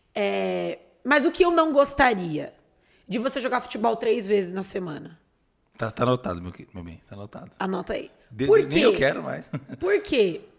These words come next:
Speaker 1: Porque eu sei o quanto o futebol três vezes na semana impactaria na nossa rotina de
Speaker 2: Exatamente.
Speaker 1: hoje.
Speaker 2: Nenhuma a gente tá
Speaker 1: Entende?
Speaker 2: conseguindo jogar esses caras dessa igreja aqui, viu? Tá
Speaker 1: É,
Speaker 2: difícil.
Speaker 1: exatamente. Mas uma vez na semana, saudável, legal.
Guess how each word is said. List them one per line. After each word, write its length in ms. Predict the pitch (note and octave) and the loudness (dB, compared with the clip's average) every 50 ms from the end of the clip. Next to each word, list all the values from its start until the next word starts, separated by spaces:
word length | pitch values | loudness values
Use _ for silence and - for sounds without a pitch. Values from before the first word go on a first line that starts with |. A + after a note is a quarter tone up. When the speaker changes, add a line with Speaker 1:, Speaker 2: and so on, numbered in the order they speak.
| _ _ _ _ _ _ _ _ - - | _ _ _ _ _ _ _ _ -12 -6
Speaker 1:
Porque 220 | D4+ - - - - | -6 -2 2 2 2
eu 80 | F#4+ | 2
sei 240 | D4+ - F#4 E4 D#4+ | 2 2 2 2 2
o 80 | D#4+ D#4+ | 2 0
quanto 340 | D#4+ - E4 E4+ F#4 - F#4+ | 0 0 0 0 0 0 -4
o 40 | |
futebol 500 | - - D#4 - - B3 A3+ A#3+ A3+ A#3 | -4 -4 -8 -6 -6 -2 0 2 2 2
três 400 | A#3 - C#4+ C#4 D#4 D#4+ C#4 A3 | 0 -2 -4 -2 -2 -2 -2 -2
vezes 340 | G3+ A#3 G#3+ G3 F3 F#3 F3 | 2 2 2 2 2 -2 -6
na 140 | F#3 F#3+ F#3+ | -6 -6 -6
semana 420 | - - G#3 F#3+ G3 A#3+ C#4+ C#4+ | -4 -4 -4 -2 -2 -2 -2 -2
impactaria 640 | C#4 C4+ - C#4 C4+ C4 - - D4+ C#4+ C4 C#4 C#4+ | -4 -4 -2 -2 -2 -2 -2 -6 -6 -6 -4 -4 -6
na 100 | C#4+ D4+ | -6 -6
nossa 220 | D4+ D4+ D4+ - D#4+ | -8 -6 -6 -6 -6
rotina 460 | D4 - - - - E4+ - - D4 | -6 -8 -8 -6 -6 -4 -4 -4 -2
de 100 | C4 F4+ | 2 6
Speaker 2:
Exatamente. 260 | E5 F5 - - - | 8 8 8 6 0
Speaker 1:
hoje. 320 | C4+ A#3 G#3+ G3 E3+ - _ _ _ _ _ _ _ _ _ _ - | -4 -4 -6 -10 -12 -14 _ _ _ _ _ _ _ _ _ _ 0
Speaker 2:
Nenhuma 300 | D#3 F3 F#3+ F#3+ G3 - | 2 4 4 4 4 4
a 20 | |
gente 80 | D#4+ D#4+ | 6 6
tá 60 | - | 6
Speaker 1:
Entende? 100 | - F#3+ | 6 6
Speaker 2:
conseguindo 240 | F3+ E3 F3 F3+ F3 | 2 2 2 -2 0
jogar 280 | D#3+ D3+ C3 B2+ C3 C#3 | 0 2 6 6 6 6
esses 180 | C3+ - C3 | 4 0 -6
caras 200 | - - B2+ B2 | -2 0 0 0
dessa 200 | B2 A#2+ - C3 | 0 -4 -4 -4
igreja 280 | A#2 A2+ A#2 B2 A#2 A2+ | -4 -2 -2 -2 -2 -2
aqui, 140 | G2+ A#2 A#2+ | -6 -6 -8
viu? 140 | A#2 B2+ C3 | -8 -8 -10
Tá 100 | C3 - | -8 -2
Speaker 1:
É, 260 | A#2 A3+ A3+ - A#3 | 0 2 2 2 2
Speaker 2:
difícil. 340 | A3+ - A#2+ A2 - - D4+ | 0 0 -4 -6 -6 -6 -4
Speaker 1:
exatamente. 520 | G#3 G#3 A3+ G#3+ C4+ C4+ C4 A#3 G3 - - - - _ _ _ _ _ - | 0 0 2 4 4 2 2 0 -4 -6 -12 -20 -20 _ _ _ _ _ 0
Mas 280 | A#3+ C#4 D4 D4 A3+ | 4 4 4 6 4
uma 200 | F4 E4+ F4+ E4+ | 4 4 4 2
vez 280 | C#4 C#4 B3 A#3+ A3 G3 | 4 4 2 2 2 0
na 80 | G#3+ G#3 | -2 -2
semana, 580 | - A#3+ G#3+ A3 C4 D4+ D4+ C4 G#3+ F3+ E3 | -2 -2 -2 -2 0 0 0 0 -2 -4 -4
saudável, 840 | E3 - - A#3 A3 C4 B3 G#3+ G3 F#3 G3+ A3+ B3 G3 G#3+ G3 F#3+ | -2 0 2 4 4 2 2 0 0 0 0 0 0 0 0 0 0
legal. 680 | G3 A3+ B3+ A3 G#3+ G3 G3 G#3+ A3+ A#3+ A3+ G#3+ - | 0 -2 -2 -2 -2 -2 0 0 0 0 0 -4 -8